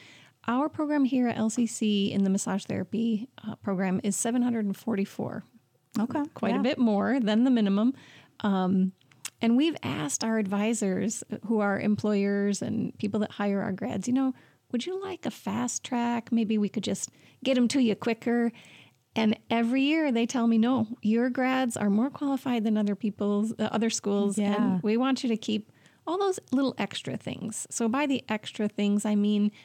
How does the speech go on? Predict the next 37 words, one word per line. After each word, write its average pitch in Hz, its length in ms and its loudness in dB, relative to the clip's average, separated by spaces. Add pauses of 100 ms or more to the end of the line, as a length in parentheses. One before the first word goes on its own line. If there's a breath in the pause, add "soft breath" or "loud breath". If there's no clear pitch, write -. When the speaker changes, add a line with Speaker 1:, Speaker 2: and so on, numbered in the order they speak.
(100)
Speaker 1:
we've 254 140 0
got 277 160 0
a 277 60 -2
class 262 340 -2
on 220 160 0
research 208 520 -2
literacy, 196 720 0
so 196 260 -2
we 185 120 2
train 214 300 0
our, 202 240 0 (540 soft breath)
our 214 120 0
students 208 460 2 (160)
how 233 140 -2
to 285 100 0
read 233 560 2
about 208 580 -2
research 220 580 -2
related 202 440 0
to - 120 -4
massage. - 640 -8
Speaker 2:
Wow, 196 360 0
yeah. 175 340 0 (320)
Speaker 1:
Um, 202 420 0
we 233 120 2
have 226 260 -2
a 226 60 0
class, 233 760 -2 (960 soft breath)
let's - 160 -4
see, 214 160 0
what 226 280 -2
are 254 60 -2
some 247 220 -2
of 233 60 0
the - 220 -2
extra - 440 -8
things? - 720 -10